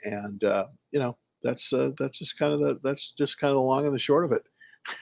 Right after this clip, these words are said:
<laughs> Kind of the long and short of it. So there we go. All right, um, let's, let's look at something that I think that might interest you, and that's the stock of the day that we have here, and that's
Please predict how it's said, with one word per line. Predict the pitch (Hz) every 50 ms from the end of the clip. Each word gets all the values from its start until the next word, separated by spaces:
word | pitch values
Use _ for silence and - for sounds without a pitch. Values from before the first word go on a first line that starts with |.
| 190 - - - _ _ - - - _
<laughs> | - 151 - - - 139 - - - 233 - _ _ - - - - - _ - 98 - -
Kind | 110 95 90
of | 90 90
the | 95
long | 101 104 101 98
and | 98 101
short | - - 87 90
of | 92
it. | 90 -
So | - - 120 107
there | 113 113 110 104
we | 104
go. | 101 101 98 98 - _ - - - - - - - -
All | 135 165
right, | 170 143 123 - - - _ -
um, | 147 151 151 143 139 139 131 - _
let's, | 175 208 269 - - -
let's | 214 214 240 240 - -
look | 226 214 214
at | - -
something | - 190 190 190 - 175 160
that | 156 143 139
I | 135 123
think | - - 165 165 165 -
that | 139 113 - -
might | 131 127 131 143 156 170 - - -
interest | 143 156 170 - 185 147 - - -
you, | 127 123 127
and | 131 127
that's | 123 127 135 139 -
the | -
stock | 117 - - 156 151 147 143 143
of | 117
the | 110
day | 104 120 135 160 175
that | 156 127 113
we | 120 107
have | 123 120 120 -
here, | - 123 117 120 - _ _ - - - - - - -
and | 123 120 120
that's | 127 127 123 -